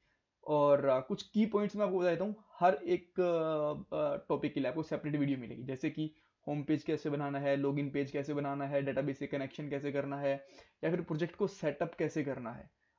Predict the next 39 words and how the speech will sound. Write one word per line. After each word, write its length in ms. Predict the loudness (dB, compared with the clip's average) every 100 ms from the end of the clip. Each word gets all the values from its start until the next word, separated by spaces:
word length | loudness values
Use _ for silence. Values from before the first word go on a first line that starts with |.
| _
और, 400 | 0 0 0 -2
अ, 140 | -2 -2
लॉग 300 | 0 2 4
आउट 220 | 2 2
वगैरह 280 | 2 2 2
के 100 | -2
लिए, 120 | -4 -2
हर 120 | -2 0
एक 160 | -4 -4
चीज़ 300 | -6 -8 -4
के 80 | -4
लिए 140 | -2
आपको 260 | -2 -4 -6
अलग-अलग 760 | -4 -2 -2 -2 -4 -4 -2
वीडियो 340 | -2 -2 -4 -6 _ _ _
मिलेगी। 460 | -2 0 -2 -6 -14 _ _ _ _ -4
अगर 160 | 4
आपको 200 | 4 4
कोई 100 | 0
क्वेरी 300 | 2 2 2
हो, 100 | 0
कुछ 200 | 0 -4
क्वेश्चन 300 | -4 -4 -4
हो, 60 | -2
तो 100 | -2
मुझसे 220 | -2 -2
कमेंट 220 | -2 -2
बॉक्स 200 | -2 -4
में 80 | -8
पूछ 200 | -6 -6
सकते 260 | -8 -4 -2
हो, 160 | -2
आपको 360 | 0 -4 -2 -4
वहाँ 280 | -4 -6 -6
पे 100 | -6
उसका 240 | -6 -6
रिप्लाई 300 | -6 -4 -6
मिल 240 | -2 0 2
जाएगा। 440 | 2 0 -2 -4